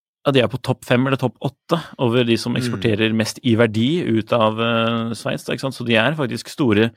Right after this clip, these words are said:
Speaker 1: spillere, selv om de bare
Speaker 2: Mm.
Speaker 1: lager et par tusen klokker i året.
Speaker 2: Mm.
Speaker 1: Så dette er gøy. Eh, grunnen til disse spreke fargevalgene, da, og for
Speaker 2: Mm.
Speaker 1: de som ikke har sett hvordan de ser ut ennå, men,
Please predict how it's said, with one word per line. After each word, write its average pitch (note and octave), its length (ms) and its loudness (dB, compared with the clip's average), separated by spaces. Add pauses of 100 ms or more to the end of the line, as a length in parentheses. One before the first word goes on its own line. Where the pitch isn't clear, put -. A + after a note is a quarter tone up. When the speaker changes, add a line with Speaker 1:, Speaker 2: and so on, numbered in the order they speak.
(140)
Speaker 1:
spillere, B2+ 580 -2 (300)
selv A#2 160 -2
om A2+ 60 0
de A#2 80 0
bare G#2+ 320 4
Speaker 2:
Mm. G#2+ 40 0
Speaker 1:
lager G#2+ 400 4
et G2+ 120 -2
par A2 140 2
tusen A2+ 220 -2
klokker A2 260 -4
i G2+ 40 -2
året. D#3+ 160 -2 (680)
Speaker 2:
Mm. A2+ 300 -10 (640)
Speaker 1:
Så A2+ 680 2 (380)
dette C3+ 120 0
er C#3+ 60 2
gøy. A#2+ 160 4 (220)
Eh, C#3+ 320 6
grunnen B2+ 260 4
til C#3 120 -4
disse B2 440 4 (140)
spreke B2+ 320 -2
fargevalgene, A2+ 840 -2
da, C#3+ 180 0 (240)
og A2+ 460 4
for B2 100 -2
Speaker 2:
Mm. - 20 2
Speaker 1:
de A#2 80 0
som A#2 180 -4
ikke A#2+ 260 -4
har G#2+ 120 0
sett A2 160 -6
hvordan A2 160 -2
de G#2+ 80 -2
ser A2 140 0
ut G2+ 80 -4
ennå, A#2 300 -2 (480)
men, A#2 520 2